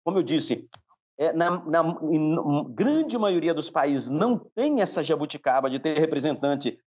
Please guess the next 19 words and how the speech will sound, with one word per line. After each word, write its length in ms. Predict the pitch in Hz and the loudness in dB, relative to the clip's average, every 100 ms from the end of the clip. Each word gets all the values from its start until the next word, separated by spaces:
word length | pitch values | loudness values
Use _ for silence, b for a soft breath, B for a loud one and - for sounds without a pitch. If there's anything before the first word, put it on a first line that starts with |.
| _ _ | _ _
dos 220 | - 180 175 | -2 -2 0
contribuintes, 580 | 160 135 117 120 160 | -4 -2 0 0 -2
que 200 | - 143 | -2 -2
tem 360 | 139 - 151 175 | -4 -2 -2 0
a 40 | |
possibilidade 640 | 156 165 160 131 127 127 120 | 0 0 -2 -2 2 2 2
do 40 | |
recurso 300 | 120 113 120 | -4 -2 -2
judicial, 320 | 107 101 143 B B B 123 117 | 0 2 2 B B B -4 0
judicial, 640 | 113 117 117 151 170 - - - | 0 0 0 2 2 -2 -18 -20
se 360 | - - - 214 | -10 -6 0 0
tem 320 | - 247 277 | 2 0 0
que 100 | 277 | -2
ter, 340 | - 170 208 - - _ _ _ | -4 0 0 -4 -20 _ _ _
tem 180 | 415 392 | 0 0
que 120 | 359 | 0
ter 180 | - 277 | 2 0
dos 140 | 262 | 0
trabalhadores, 600 | - 214 180 143 180 226 | -2 0 2 2 0 -2